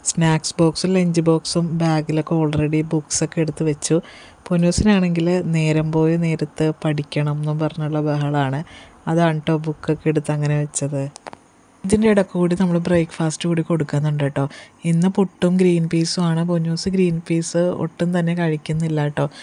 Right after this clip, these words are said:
ഇഷ്ടമല്ല എന്ന് പറഞ്ഞതുകൊണ്ട് പിന്നെ ഞാൻ വേഗം, ഏ, കഞ്ഞി കൊടുത്തു. അപ്പോൾ ready ആകുന്നതിൻ്റെ ഇടയിൽ കൂടി നമ്മൾ കഞ്ഞിയും കൂടി കൊടുക്കുന്നുണ്ട്.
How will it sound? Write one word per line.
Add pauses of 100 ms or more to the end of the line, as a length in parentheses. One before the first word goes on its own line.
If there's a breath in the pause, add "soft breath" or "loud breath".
(300 loud breath)
ഇഷ്ടമല്ല
എന്ന്
പറഞ്ഞതുകൊണ്ട്
പിന്നെ
ഞാൻ
വേഗം, (460 loud breath)
ഏ, (260)
കഞ്ഞി
കൊടുത്തു.
അപ്പോൾ
ready
ആകുന്നതിൻ്റെ
ഇടയിൽ
കൂടി
നമ്മൾ (120)
കഞ്ഞിയും
കൂടി
കൊടുക്കുന്നുണ്ട്.